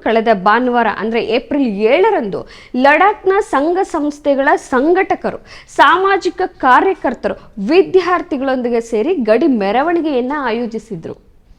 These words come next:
ಆದ್ರೆ ಮೋದಿಯವರ ಕೇಂದ್ರ ಸರ್ಕಾರ ಮೆರವಣಿಗೆಯನ್ನ ನಡೆಸದಂತೆ ನಿರ್ಬಂಧವನ್ನ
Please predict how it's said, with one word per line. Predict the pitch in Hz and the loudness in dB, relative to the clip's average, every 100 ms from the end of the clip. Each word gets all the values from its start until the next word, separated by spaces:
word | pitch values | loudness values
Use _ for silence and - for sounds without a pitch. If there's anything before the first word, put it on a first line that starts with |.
| _ _ - | _ _ 0
ಆದ್ರೆ | 220 233 185 294 403 - _ 226 247 | 2 4 2 0 -4 -12 _ 2 4
ಮೋದಿಯವರ | 320 302 294 254 240 285 - 247 | 4 4 2 2 2 2 0 -4
ಕೇಂದ್ರ | 262 285 294 - | -2 -2 -4 -6
ಸರ್ಕಾರ | 214 - 180 180 339 302 | -8 -6 -4 -4 0 2
ಮೆರವಣಿಗೆಯನ್ನ | 240 277 339 294 285 285 269 247 | 2 2 2 0 -2 -2 -2 -2
ನಡೆಸದಂತೆ | 220 294 403 370 330 214 190 - - 214 233 | 0 0 0 -2 -2 -2 -8 -12 -12 -2 2
ನಿರ್ಬಂಧವನ್ನ | 294 392 294 381 359 294 262 | 4 2 4 4 4 0 -2